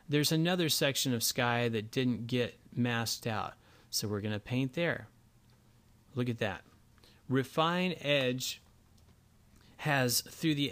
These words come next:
edge detection brush, actually eliminated it for me really quickly and easily. If it eliminated something I wanted to keep, I could go here to the Erase Refinements tool and I could paint back in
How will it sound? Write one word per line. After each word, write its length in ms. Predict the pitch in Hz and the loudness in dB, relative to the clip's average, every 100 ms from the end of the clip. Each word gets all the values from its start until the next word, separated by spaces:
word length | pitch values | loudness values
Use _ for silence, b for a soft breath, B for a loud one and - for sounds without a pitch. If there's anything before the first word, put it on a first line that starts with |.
| - | -2
edge 340 | 160 165 143 | 0 0 0
detection 640 | 139 131 - 151 - 131 117 | -4 -4 2 2 2 2 2
brush, 500 | 120 113 117 - - B B B - - - | 2 2 0 -4 -8 B B B -20 -20 -4
actually 520 | 143 156 - 143 131 123 | 0 0 0 2 2 2
eliminated 680 | 123 127 151 165 151 135 127 | 2 4 4 4 2 2 0
it 120 | 101 | -4
for 300 | - 147 131 | -4 0 2
me 240 | 110 98 113 110 135 | 2 -2 -6 -4 0
really 360 | 160 165 135 | 0 2 0
quickly 460 | 123 135 131 123 113 | -2 -4 -2 -2 0
and 220 | 104 - | -2 -2
easily. 500 | 113 110 101 95 - B B B B - | 0 0 -4 -8 -12 B B B B 4
If 340 | 233 247 - - | 8 6 4 0
it 160 | 175 | 2
eliminated 600 | 156 147 175 165 143 127 | 4 4 2 4 2 2
something 460 | - 139 139 139 120 | 2 2 2 2 4
I 120 | 107 | 4
wanted 340 | 110 123 120 | 4 4 4
to 60 | 107 | 0
keep, 420 | - 131 170 196 - b b b - | -2 -2 -2 -2 -12 b b b -2
I 140 | 180 | 0
could 180 | 175 147 | 0 0
go 220 | 151 151 | 2 4
here 380 | 135 160 160 143 | 2 2 4 4
to 200 | 127 131 | 2 0
the 320 | 123 120 117 - | 0 0 -2 -2
Erase 520 | 117 107 113 151 - 127 | -2 0 2 2 0 -2
Refinements 680 | 107 - 117 113 104 - | -2 0 0 2 0 -2
tool 400 | - 110 107 107 - B B B B - 135 | -4 -2 -2 -2 -8 B B B B -10 -2
and 360 | 127 127 123 - | 2 4 2 2
I 120 | 123 | 0
could 200 | 117 104 | 0 -6
paint 340 | - 139 123 127 | -4 -2 -2 -2
back 320 | 120 113 123 | -2 -2 -2
in 420 | 117 113 110 | 0 0 0